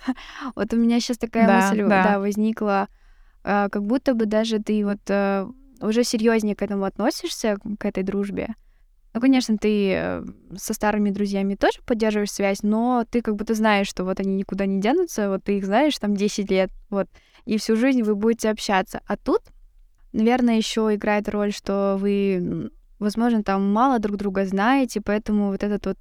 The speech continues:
Speaker 1: эм, интерес, он сохраняется. Да, на самом деле, я согласна с тобой, что разница есть. <laughs> Разница есть. А насчет того, что, м, как заводить друзей, я точного ответа не знаю, но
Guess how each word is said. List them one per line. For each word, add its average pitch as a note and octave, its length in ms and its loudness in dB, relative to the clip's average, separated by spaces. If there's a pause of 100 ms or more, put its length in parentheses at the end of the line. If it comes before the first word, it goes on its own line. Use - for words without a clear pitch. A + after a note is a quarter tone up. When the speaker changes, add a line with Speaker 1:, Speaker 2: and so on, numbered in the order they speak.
(120)
Speaker 1:
эм, F#3+ 460 -2
интерес, G#3+ 680 0
он G#3 220 0
сохраняется. G3+ 1000 -2
Да, G#3 380 0 (140)
на G#3+ 120 -2
самом B3 300 2
деле, A3 520 2
я G#3+ 180 0
согласна G3+ 420 -2
с - 80 -10
тобой, G3+ 320 0
что G3 600 -4
разница G#3 580 -2
есть. F#3+ 600 -4 (300)
<laughs> - 260 -8
Разница A3+ 500 0
есть. G#3+ 380 0 (480)
А G#3+ 140 0
насчет A#3 320 0 (100)
того, A#3 320 0
что, A3+ 460 -2 (100)
м, G3+ 420 -2
как A#3 220 0
заводить G#3 480 -2
друзей, G3+ 560 0 (920)
я A3+ 280 4
точного A#3 380 0
ответа G#3+ 340 -2
не G3+ 100 0
знаю, A#3 420 4
но A#3+ 340 2